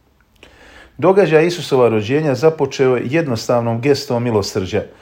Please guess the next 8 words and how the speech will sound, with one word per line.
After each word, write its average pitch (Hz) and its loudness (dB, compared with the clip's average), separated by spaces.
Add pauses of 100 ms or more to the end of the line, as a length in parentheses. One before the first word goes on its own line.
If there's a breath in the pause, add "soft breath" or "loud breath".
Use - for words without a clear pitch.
(360 loud breath)
Uostalom, 131 2
autentično 120 -2
milosrđe 127 -2
je 107 0
uvijek 147 -2
plod 131 0
Božje 110 -4
ljubavi. 95 -4